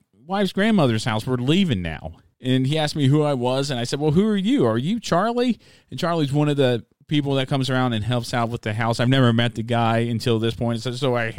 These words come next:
as-, naturally assumed that this guy was Charlie. He said, "No, I'm not Charlie. My name's Captain Jones with the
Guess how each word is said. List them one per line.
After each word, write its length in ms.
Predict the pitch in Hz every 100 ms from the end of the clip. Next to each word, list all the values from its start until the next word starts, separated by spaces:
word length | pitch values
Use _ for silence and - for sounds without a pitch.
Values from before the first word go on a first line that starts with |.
| -
as-, 320 | 117 - -
naturally 480 | 131 147 143 127 110
assumed 320 | 98 131 120
that 120 | 101
this 180 | 98 92
guy 100 | 98
was 160 | 85 76
Charlie. 540 | - 120 85 71 73 _ _
He 80 | 120
said, 160 | 131
"No, 300 | 123 156 214
I'm 80 | 208
not 180 | 190 196
Charlie. 320 | - 202 190
My 140 | 139 147
name's 260 | 160 147
Captain 460 | - 170 156 165 139
Jones 420 | 139 160 180 147
with 200 | 135 -
the 240 | 135 131